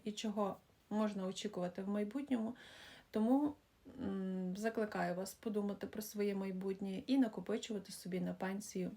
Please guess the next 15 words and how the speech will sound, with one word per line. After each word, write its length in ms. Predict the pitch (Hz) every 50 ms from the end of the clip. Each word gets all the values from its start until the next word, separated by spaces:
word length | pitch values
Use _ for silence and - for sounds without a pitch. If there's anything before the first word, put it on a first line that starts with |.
| - _ -
самостійно. 680 | - - 202 185 180 180 - - - 165 170 - - - - - - - - - - - - -
Якщо 280 | 208 208 - - 254 247
ж 80 | - -
ви 60 | 208
бажаєте 560 | 185 202 202 202 208 196 185 175 170 - 180
це 200 | 175 - - 196
робити 480 | 190 185 175 185 185 185 180 - 180 - - - 185 -
в 200 | 196 180 180 - -
міжнародних 680 | 208 196 196 185 190 180 185 190 208 208 196 185 180 -
чи 140 | - 214 190
в 60 | 185
українській 720 | 180 - 202 196 196 202 202 208 - - 196 185 180 185 -
компанії 480 | - 196 190 180 - 185 180 175 180 180
страхування 640 | 180 - - 185 - - 185 180 175 170 170 175
життя, 440 | 185 190 185 180 - 208 220 269 320